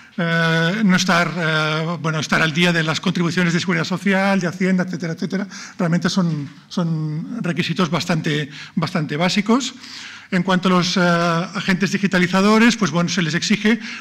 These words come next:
una cierta facturación en los años anteriores, una cierta mínima experiencia. ¿Por qué? Pues para que,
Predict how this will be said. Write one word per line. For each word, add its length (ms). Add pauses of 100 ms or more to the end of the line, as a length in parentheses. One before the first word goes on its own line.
una 160
cierta 300
facturación 560
en 80
los 80
años 180
anteriores, 480
una 140
cierta 320
mínima 260
experiencia. 640 (460)
¿Por 180
qué? 200
Pues 140
para 260
que, 400